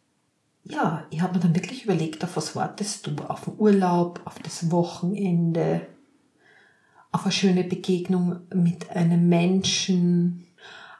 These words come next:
auf einen Erfolg. Ja, und die Dinge hab ich mir auch aufgeschrieben und hab mich damit mental beschäftigt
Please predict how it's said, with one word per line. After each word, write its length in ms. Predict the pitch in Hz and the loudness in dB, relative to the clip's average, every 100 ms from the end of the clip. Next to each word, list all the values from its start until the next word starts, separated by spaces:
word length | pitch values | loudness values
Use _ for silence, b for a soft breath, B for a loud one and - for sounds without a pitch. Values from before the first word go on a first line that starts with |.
| B _ | B _
auf 180 | - - | -8 -2
einen 280 | 185 160 147 | 4 4 4
Erfolg. 1000 | - - 175 170 175 175 - - - - _ _ _ B B B - | -2 0 4 4 4 2 -4 -10 -10 -14 _ _ _ B B B 0
Ja, 180 | 269 | 2
und 180 | 190 170 | 4 4
die 80 | 185 | 4
Dinge 280 | 196 208 202 | 4 6 6
hab 120 | 196 | 4
ich 160 | 190 185 | 0 0
mir 180 | 170 | 0
auch 140 | 160 - | 0 -2
aufgeschrieben 960 | 156 160 - 208 - 196 190 190 185 | -2 -2 -2 -4 -2 0 2 4 2
und 320 | 180 170 - | 2 0 0
hab 140 | 175 175 | -2 0
mich 120 | 175 | 0
damit 420 | 170 170 165 - - | 2 0 0 -8 -2
mental 440 | 175 160 - 156 156 | 0 0 -2 -4 -4
beschäftigt 840 | 147 - 139 - - - - - | -6 -6 -6 -8 -8 -8 -8 -18